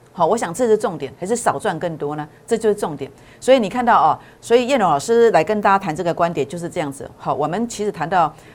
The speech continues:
刚刚这档股票光磊的时候呢，我就有感而发，我过去的操作就是如此。当然高点区到了，我就会提醒你，你就可以避开，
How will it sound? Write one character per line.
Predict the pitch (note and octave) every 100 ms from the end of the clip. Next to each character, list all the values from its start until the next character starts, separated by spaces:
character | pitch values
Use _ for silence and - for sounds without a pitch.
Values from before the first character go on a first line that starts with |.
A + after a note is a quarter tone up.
| -
刚 | - G#3
刚 | G#3+
这 | A3
档 | E3 C3+
股 | B2+
票 | G3+ D#3+
光 | F#3 F#3+
磊 | D3+
的 | C3+
时 | -
候 | D#3
呢， | D#3+ C3+
我 | C#3
就 | G3+
有 | D#3+ E3+
感 | F3+ B2
而 | C#3
发， | C#3 D3+
我 | C#3
过 | F3 G3+
去 | G3
的 |
操 | D#3 F#3 F3+
作 | F3+
就 | D#3
是 | D#3 D#3+
如 | C3
此。 | D3+ - C#3+ - - -
当 | C#4
然 | A3+
高 | D4+
点 | C#4+ D#3+
区 | G3+
到 | B3
了， | E3
我 | C#3
就 | G3
会 | G#3
提 | G#3
醒 | D#3 D#3
你， | D#3+ C3
你 | D3
就 | G3
可 |
以 | F3+
避 | D#3 F3+
开， | - E3+